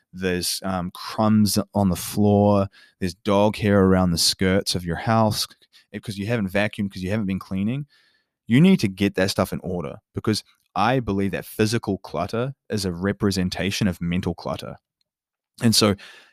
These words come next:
in order to reduce mental clutter, clean up your space, streamline it. You will, it will make you more efficient because you know where things are. You're not gonna spend as much time rifling around looking for things. It removes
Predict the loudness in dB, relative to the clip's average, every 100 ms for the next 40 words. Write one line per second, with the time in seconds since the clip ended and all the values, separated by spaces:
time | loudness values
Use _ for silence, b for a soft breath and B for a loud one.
0 | B -4 2 4 4 2 0 0 0 0
1 | 0 -2 -2 -6 -2 -2 0 -4 _ -20
2 | -6 0 2 0 -2 -4 -2 -2 0 -2
3 | -2 -4 -4 -2 2 4 4 2 -2 -8
4 | -14 -20 _ _ -2 0 2 0 2 4
5 | 2 2 0 4 2 0 -2 -4 -2 -6
6 | -2 0 2 4 2 0 -2 -2 -2 -4
7 | -4 -6 -6 -6 -6 -4 -4 -4 -6 -10
8 | -8 -6 -6 -6 0 0 0 -4 -2 -2
9 | -4 -6 -6 -6 -8 -8 -6 -6 -6 -12
10 | B B -14 -6 -2 2 6 6 6 2